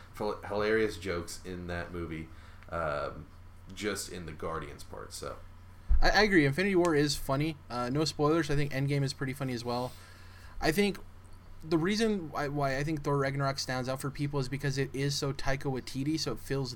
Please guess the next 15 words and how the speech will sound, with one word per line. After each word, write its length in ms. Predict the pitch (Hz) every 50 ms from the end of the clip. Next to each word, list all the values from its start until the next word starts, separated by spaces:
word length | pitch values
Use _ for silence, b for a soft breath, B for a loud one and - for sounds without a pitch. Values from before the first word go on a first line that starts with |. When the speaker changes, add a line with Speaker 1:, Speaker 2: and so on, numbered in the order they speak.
| 117 -
Speaker 2:
different 360 | 120 120 127 - 165 160 165
in 80 | 170 175
that 120 | 175 170
way. 280 | 175 180 190 202 208 - B B B B B B
So 80 | - -
I 160 | - 151 147
think 160 | 160 156 143
Speaker 1:
Absolutely, 80 | - 160
yeah. 60 | 160
Speaker 2:
people, 420 | 147 151 156 151 147 147 147 143 143 B B B B B B -
people 400 | 170 170 143 165 165 156 147 139
put 400 | 143 - - 147 139 139 147 - - B B B B B B - 139 -
different 400 | 160 160 156 - 175 147 143 139
humor 320 | - 151 151 143 143 135
for 420 | 143 - - 131 123 120 117 117